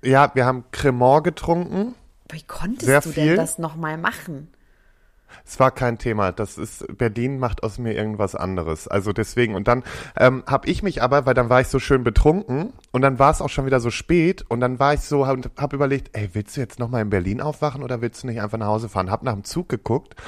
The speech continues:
Speaker 1: und hab mich dann ernsthaft, ohne zu schlafen, heute Morgen um vier Uhr dreißig in den Zug gesetzt.
Speaker 2: Was waren da für
Speaker 1: Bin nach Hause
Speaker 2: Leute?
Speaker 1: gefahren.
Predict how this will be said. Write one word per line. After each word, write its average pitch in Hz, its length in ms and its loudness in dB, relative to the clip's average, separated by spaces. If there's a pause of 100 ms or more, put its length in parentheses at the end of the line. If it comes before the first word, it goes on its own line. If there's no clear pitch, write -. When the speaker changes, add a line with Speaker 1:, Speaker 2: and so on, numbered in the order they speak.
(240)
Speaker 1:
und 110 140 -4
hab 131 100 0
mich 117 100 -10
dann 120 200 -6
ernsthaft, 120 720 -2
ohne 135 200 -2
zu - 140 -8
schlafen, 117 380 0
heute 107 160 0
Morgen 113 260 -2
um 107 80 -6
vier 123 220 -2
Uhr 120 60 2
dreißig - 340 2
in 110 80 -2
den 104 100 -2
Zug - 260 -6
gesetzt. 101 540 -2 (260)
Speaker 2:
Was 175 180 -8
waren 170 180 4
da 175 80 2
für 170 100 2
Speaker 1:
Bin - 40 4
nach 147 120 6
Hause 135 180 4
Speaker 2:
Leute? - 120 2
Speaker 1:
gefahren. 120 400 2